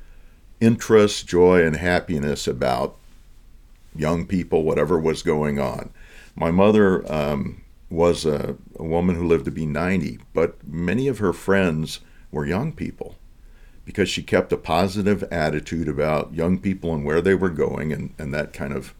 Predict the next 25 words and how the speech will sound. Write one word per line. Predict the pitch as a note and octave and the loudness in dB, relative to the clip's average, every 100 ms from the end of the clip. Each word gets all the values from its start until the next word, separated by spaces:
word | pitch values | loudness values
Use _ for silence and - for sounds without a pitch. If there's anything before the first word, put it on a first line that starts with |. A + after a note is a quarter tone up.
| - | -8
thing. | B2 G2+ D2+ - - - - - - - - - | -2 0 0 -6 -14 -20 -20 -20 -20 -20 -20 -6
And, | F2+ F2+ F2 D#2+ | -2 2 2 0
uh, | - E2+ D#2+ - - | -4 -2 -2 -2 -2
I | E2+ | -2
try | A#2+ - D3+ | -2 -2 -2
to | C#3 | 0
do | F#2+ A2 | 2 2
the | E2+ D#2 | 2 2
same | - G2 F2+ E2+ | 2 2 2 2
thing. | G#2 F#2+ D#2 | 2 4 2
I | - | 2
like | F#2 G2+ C3 - | 2 4 2 -2
to | G#2+ | -6
see | - - G#2 | -4 0 2
what | F2 E2+ E2+ | 4 4 4
young | F2+ F2+ | 2 2
people | - F2+ F2+ D2 | 0 -4 -2 2
are | D#2 | 2
doing, | C2+ F#2 C#3 F#2+ | 2 -2 0 0
and | D2+ | 0
I | D#2 | 0
think | G#2 G#2 | 0 2
that's | G2 G2+ - | 2 2 0
a | |
benefit | D2 F2 A2 A2 - C2+ C#2 | 0 2 2 0 2 2 2